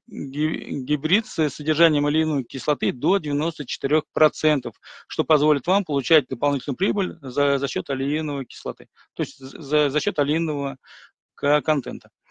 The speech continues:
А, обладает гибрид, а, вы-, высокой стабильностью, что позволит вам та-, та-, а, получать гарантированно высокий урожай, что подтверждается данным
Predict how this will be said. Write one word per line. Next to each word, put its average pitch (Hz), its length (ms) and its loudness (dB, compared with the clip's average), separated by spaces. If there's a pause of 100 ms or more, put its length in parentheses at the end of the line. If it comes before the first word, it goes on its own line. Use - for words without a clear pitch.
(540)
А, 143 380 4
обладает 180 480 6
гибрид, 160 400 2
а, 139 400 2
вы-, 151 240 -2
высокой 151 380 0
стабильностью, 190 760 4
что 147 120 -6
позволит 147 400 2
вам 190 200 0
та-, 165 260 -4
та-, 175 160 6 (260)
а, 151 180 0
получать 151 340 0
гарантированно 143 420 0
высокий 131 440 -2 (100)
урожай, 127 680 0 (440)
что - 180 -12
подтверждается 160 800 2
данным 156 420 0